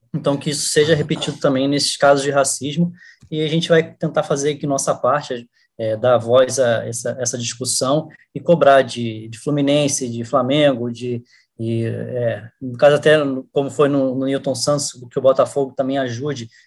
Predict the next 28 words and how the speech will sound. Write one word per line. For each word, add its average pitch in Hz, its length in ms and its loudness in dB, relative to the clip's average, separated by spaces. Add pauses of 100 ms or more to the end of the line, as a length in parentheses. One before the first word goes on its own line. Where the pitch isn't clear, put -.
(120)
nessa, 123 560 0
é, 113 200 -6
investigação 123 720 0
aí 127 120 0
com 117 260 -8
câmeras, 120 680 0 (340)
que - 160 -14
seja, 139 440 -2
que - 140 -14
o - 60 -20
T 147 140 0
J 147 240 2
D 127 160 -4
seja, 139 720 2 (420)
é, 113 540 -6 (840)
analise 151 640 0
o 127 60 -10
ca-, 135 220 -2
o 131 140 -4
caso 131 400 -2
com, 131 320 -6 (160)
com, 135 240 -6
com 143 140 -4
empenho 139 560 0 (320)
e 143 100 -8
que 156 220 -4
não 175 200 0
só, 160 460 4